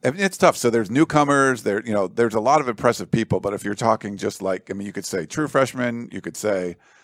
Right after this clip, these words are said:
fall freshmen. Um, I mean, the one on the offensive side, his name comes up a ton, is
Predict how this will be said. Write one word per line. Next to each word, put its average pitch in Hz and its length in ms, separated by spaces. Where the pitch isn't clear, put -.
fall 120 380
freshmen. 120 720
Um, 104 500
I 117 60
mean, 139 160
the 139 80
one 190 320
on 127 120
the 131 180
offensive 131 320
side, 104 400
his 113 160
name 123 220
comes 110 200
up 110 140
a 92 60
ton, 107 380
is 92 420